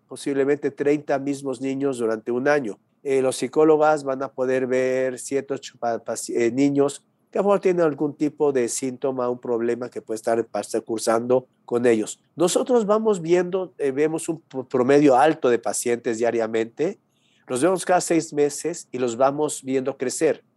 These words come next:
Entonces sí se crea un vínculo con ellos y con los papás también.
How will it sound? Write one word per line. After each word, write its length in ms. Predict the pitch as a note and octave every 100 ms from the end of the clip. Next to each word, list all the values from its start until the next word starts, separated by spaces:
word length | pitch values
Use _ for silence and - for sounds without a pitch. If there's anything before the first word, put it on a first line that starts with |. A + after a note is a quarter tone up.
| _
Entonces 320 | B2+ F3+ -
sí 100 | A#3
se 180 | A3 G#3
crea 220 | G3 G#3
un 220 | F#3+ E3
vínculo 640 | D#3+ A3+ F#3+ D3 B2 A2+ -
con 220 | A#2 A#2
ellos 460 | A#2+ B2 E3 G3+
y 60 | A#2+
con 160 | B2 A#2
los 100 | -
papás 400 | - - A2+ -
también. 420 | A#2+ E3 D#3